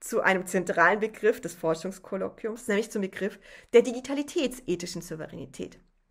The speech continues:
Denn dass digitale Souveränität, insbesondere in der Medienpädagogik, trotz seiner Unbestimmtheit häufig als zentrale Dimen-, Zieldimension angesehen wird und beschrieben wird, das verweist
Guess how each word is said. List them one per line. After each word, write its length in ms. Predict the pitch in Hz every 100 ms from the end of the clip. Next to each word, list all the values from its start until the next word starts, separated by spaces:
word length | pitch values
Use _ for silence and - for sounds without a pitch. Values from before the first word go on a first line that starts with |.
| _ _ _ _ _ _ _ -
Denn 280 | 185 160
dass 360 | - 294 453 -
digitale 440 | 285 285 285 214
Souveränität, 800 | 190 185 175 165 165 - 208 269 - -
insbesondere 840 | - 320 - 254 240 196 175 165 175
in 100 | 180
der 100 | 175
Medienpädagogik, 760 | 208 294 262 202 160 165 165 - - - -
trotz 380 | 240 359 - -
seiner 220 | 277 240
Unbestimmtheit 800 | 349 392 381 214 180 190 190 -
häufig 380 | 240 349 330
als 220 | - 190 -
zentrale 400 | 180 175 180 180
Dimen-, 320 | 233 220 196 -
Zieldimension 680 | - 339 339 247 185 - 160
angesehen 580 | - 339 302 - 165 160
wird 280 | 151 - - - - -
und 140 | 196
beschrieben 520 | 196 170 - 294 381 208
wird, 240 | 170 175 - -
das 220 | - 320 -
verweist 560 | 262 180 156 240 -